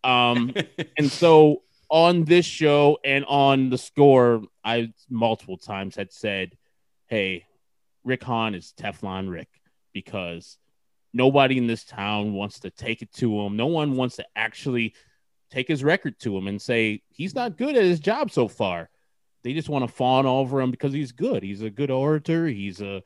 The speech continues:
Speaker 1: affable guy." Gives some good answers, messes with Vinny Duber every once in a while. Awesome. And
Speaker 2: Just the
Speaker 1: so
Speaker 2: mustache. <laughs>
Speaker 1: and so, yeah, exactly. And so I, it, my Teflon Rick thing is always about the treatment of Rick Hahn,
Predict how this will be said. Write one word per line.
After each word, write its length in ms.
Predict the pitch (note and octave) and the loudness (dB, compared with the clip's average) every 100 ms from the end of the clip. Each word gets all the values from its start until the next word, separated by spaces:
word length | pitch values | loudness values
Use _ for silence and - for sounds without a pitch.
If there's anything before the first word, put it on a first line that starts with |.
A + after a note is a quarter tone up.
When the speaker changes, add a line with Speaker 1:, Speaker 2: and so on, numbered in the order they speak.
| _ _ - | _ _ -6
Speaker 1:
affable 520 | A2 A#2 C#3 C#3 A2+ | -6 -4 -6 -6 -4
guy." 580 | A#2+ B2+ C#3+ D3+ D3 C#3+ _ - | -4 -2 -4 -4 -6 -10 _ -8
Gives 160 | B2 A#2 | -8 -6
some 120 | G#2 | -8
good 200 | - C3 | -2 0
answers, 680 | A#2+ C3+ C#3+ D#3 D3 D3 - - - | 0 -2 -4 -4 -4 -4 -10 -18 -8
messes 380 | A2 C3 - | -4 -4 -4
with 180 | C3 B2 | -2 0
Vinny 240 | B2 C3+ A#2 | 0 0 0
Duber 380 | B2 C3+ C#3+ | 0 0 0
every 220 | C#3 C#3 D3 | -2 -2 -2
once 260 | D3 C3+ | -4 -4
in 60 | D3 | -4
a 60 | |
while. 400 | C#3 C#3+ D3 D3+ _ _ _ - | -2 -2 -4 -6 _ _ _ -6
Awesome. 420 | F#3 D#3 - E2+ - - - - - - | -4 -4 -8 -20 -20 -20 -20 -20 -20 -8
And 100 | B2+ | 0
Speaker 2:
Just 180 | F#3 - | 2 4
the 80 | C#3+ | 4
Speaker 1:
so 40 | |
Speaker 2:
mustache. 560 | C#3 C3 G#2+ F#2+ - - - | 4 2 -2 -2 -4 -8 -4
<laughs> 80 | |
Speaker 1:
and 160 | E3+ E3+ | -2 2
so, 280 | G3 F3 E3 | 6 6 4
yeah, 220 | G3 G#3 | 4 4
exactly. 680 | G#2 B2+ F#3+ G3 - G2+ G#2 - | 2 0 2 2 2 -4 -8 -10
And 200 | D3 C#3 | -6 -2
so 340 | - F3 D#3+ - - - | 2 2 2 -6 -16 -10
I, 160 | E3+ - | -10 -10
it, 180 | F3 E3+ | -14 -6
my 400 | F3 A#3+ B3+ G3+ _ _ _ - | -2 0 0 -2 _ _ _ 0
Teflon 460 | F3+ F#3 D#3+ D3+ | 0 0 0 2
Rick 180 | D3 C#3+ _ | 2 0 _
thing 200 | D3 B2+ | -2 -2
is 100 | B2+ - | -2 0
always 500 | E3 F3+ D#3 C3 B2+ | 4 6 6 4 2
about 400 | A2 A#2 A2 - _ _ _ - | 2 0 0 -6 _ _ _ -4
the 100 | B2 | -4
treatment 480 | - F#3+ F3+ D3 C#3 | -2 -6 -4 -4 -4
of 160 | A#2+ | -4
Rick 200 | B2 - | -4 -6
Hahn, 480 | - D3 A#2 F2+ | -2 0 0 -4